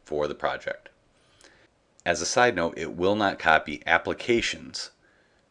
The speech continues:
that the other party does not have. So if you're using a plugin like Nublu and the other party does not have Nublu, it will not be able to be opened on their side because they don't have that application.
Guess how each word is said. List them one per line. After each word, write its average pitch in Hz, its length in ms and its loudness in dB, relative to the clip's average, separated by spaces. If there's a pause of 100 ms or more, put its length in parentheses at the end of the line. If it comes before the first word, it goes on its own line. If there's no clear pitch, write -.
(120)
that 82 300 0
the 87 140 -4
other 87 180 2
party 73 300 -2
does 69 240 -8
not 71 140 -8
have. 71 340 -4
So 73 280 -2
if - 160 -10
you're 82 140 -2
using 78 540 -6
a 71 160 -6
plugin 78 440 0
like 69 180 -12
Nublu 87 540 0 (340)
and 78 140 -8
the 78 80 -2
other 80 140 0
party 76 320 -2
does 73 180 -8
not 82 180 0
have 78 180 2
Nublu, 92 540 0 (460)
it 82 160 -6
will 82 260 0
not 78 360 -2 (240)
be 78 80 -4
able 76 140 0
to 73 80 -6
be 69 120 -6
opened 71 300 -6
on 65 100 -6
their 65 120 -10
side 78 540 2 (100)
because 76 300 -4
they 80 120 0
don't 76 280 -2
have 73 200 0
that 71 240 -4
application. - 600 -8